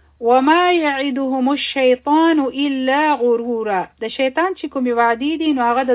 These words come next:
دوکې نه سیوا بل څه نه دي، ټول دروغ دي، فریب دی. دا ټول فریب به انسان ته د مرګ په وخت کې په نظر راشي. څوک چې په نیکۍ کې دا ټال مټول کوي که نه، نو دا شیطان کوي په بنده باندې، چې زه خیر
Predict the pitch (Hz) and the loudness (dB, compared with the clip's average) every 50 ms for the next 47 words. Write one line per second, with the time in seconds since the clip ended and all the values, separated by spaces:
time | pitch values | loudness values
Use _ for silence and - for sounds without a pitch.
0 | 220 214 220 233 233 - 302 311 302 277 254 247 - 240 220 226 247 262 254 233 | 0 0 -2 -2 -2 -4 -2 -2 0 -2 -2 -4 -4 -4 -2 0 0 0 0 0
1 | 240 240 240 240 - - 262 247 233 202 196 202 202 _ _ - 370 370 339 311 | 0 -4 -4 -6 -10 -8 -6 -6 -4 -6 -6 -8 -10 _ _ -8 -6 -6 -4 -4
2 | 294 254 208 214 220 220 240 254 233 214 208 196 190 190 185 - - - 220 220 | -4 -6 -4 -4 -4 -2 -2 -2 -2 -2 -4 -6 -10 -10 -10 -12 -6 -4 -2 0
3 | 214 240 262 254 220 185 180 175 180 175 170 - - - 240 254 254 - - 330 | 2 2 4 2 2 0 -2 -6 -6 -6 -6 -8 -4 -2 -2 -2 -2 -2 -2 -2
4 | 339 330 302 - - 262 254 277 294 294 254 240 254 254 240 233 233 - 294 302 | -2 -2 -2 -4 -4 -2 -2 0 -2 -2 -2 -2 -2 -2 -2 -4 -4 -2 0 0
5 | 311 294 285 254 220 226 226 226 254 277 285 247 - 240 226 233 285 285 _ - | 0 0 -2 -2 -4 -4 -2 -2 -2 -4 -4 -4 -6 -8 -6 -6 -6 -8 _ -14
6 | 285 254 - 233 233 214 208 220 247 240 233 233 233 226 208 196 - - 180 170 | -12 -6 -6 -6 -6 -6 -4 -2 -2 -2 -2 -2 -2 -2 -2 -4 -8 -12 -14 -14
7 | 170 _ _ _ - _ _ _ - - - - _ _ _ _ - 320 339 370 | -14 _ _ _ -20 _ _ _ -20 -20 -20 -20 _ _ _ _ 0 2 2 2
8 | 359 - 349 311 285 - 269 269 277 285 269 - 254 226 240 240 254 254 311 320 | 2 0 -4 -4 -2 2 4 4 4 4 2 -2 -6 -4 0 0 0 2 2 0
9 | 339 349 - - 302 294 285 277 - - 220 233 240 240 240 - 294 302 311 311 | 0 0 -2 -4 -4 -4 -4 -4 -6 -4 0 0 0 0 2 2 2 2 2 0
10 | 277 269 262 262 311 311 320 302 - 285 269 285 302 - 320 294 285 311 339 359 | -2 -4 -2 -2 -2 -2 -2 -2 -2 -2 -2 -2 -2 -2 0 0 2 2 0 0
11 | 339 _ _ _ _ - _ _ - 240 226 247 285 285 277 - 285 262 247 254 | -4 _ _ _ _ -20 _ _ -10 -6 -2 0 0 0 0 -2 0 0 0 0
12 | - 294 311 330 330 311 - 277 254 247 233 233 - 214 208 208 208 208 202 208 | 2 2 2 4 2 2 2 0 0 0 0 -4 -4 -4 -4 -4 -4 -4 -4 -6
13 | 202 202 190 190 190 185 185 180 175 175 _ _ - _ _ - 247 240 262 339 | -4 -4 -6 -4 -6 -6 -6 -8 -10 -10 _ _ -20 _ _ -10 -8 -2 -2 -2
14 | 330 - - 381 392 415 | -2 -2 -4 -4 -2 -2